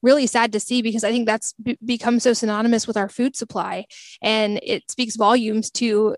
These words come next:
this diversity that we've lost and how it's happening in the natural landscape as well. Do you see any hope for reversing that or stopping this wide scale use of that?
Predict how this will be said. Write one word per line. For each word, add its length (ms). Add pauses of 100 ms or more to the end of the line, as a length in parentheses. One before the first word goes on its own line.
this 220
diversity 480
that 120
we've 160
lost 300
and 100
how 140
it's 100
happening 520
in 380
the 80
natural 380
landscape 500 (360)
as 180
well. 380
Do 120
you 60
see 180
any 140
hope 300
for 200
reversing 460
that 240
or 160
stopping 520
this 180
wide 240
scale 260
use 220
of 80
that? 180